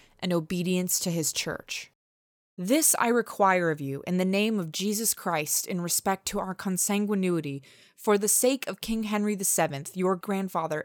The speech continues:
and mine, for the dignity we have both held, and for the sex to which we both belong. I beseech the God of mercy and justice to enlighten you with his Holy Spirit, and to give me the grace to die in perfect charity, as I endeavor to do,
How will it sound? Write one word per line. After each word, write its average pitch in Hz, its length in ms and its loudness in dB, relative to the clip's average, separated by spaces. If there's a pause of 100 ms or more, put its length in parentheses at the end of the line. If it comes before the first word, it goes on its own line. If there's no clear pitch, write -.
and 160 180 -4
mine, 165 460 0 (260)
for 196 120 -10
the 208 100 6
dignity 214 500 2
we 175 180 0
have 165 200 -2
both 202 220 2
held, 147 480 0 (260)
and 185 140 -8
for 196 100 -2
the 185 80 -4
sex - 420 2
to 208 120 -6
which 196 180 0
we 190 100 -2
both 165 320 -2
belong. 147 520 -6 (880)
I 196 120 2
beseech 254 520 2
the 233 80 2
God 208 280 4
of 208 140 -4
mercy 202 460 0
and 175 180 -2
justice 196 580 0
to 202 160 -2
enlighten 185 500 0
you 196 220 -2
with 190 160 -6
his 175 180 -4
Holy 185 320 0
Spirit, 151 480 -2 (480)
and 196 120 -2
to 220 80 2
give 226 240 0
me 240 140 0
the 214 120 0
grace 196 380 -2
to - 120 -4
die 180 360 0
in 185 260 -4
perfect - 580 -4
charity, 156 640 -4
as 180 160 -4
I 185 100 0
endeavor 196 460 4
to 175 120 -4
do, 143 340 -4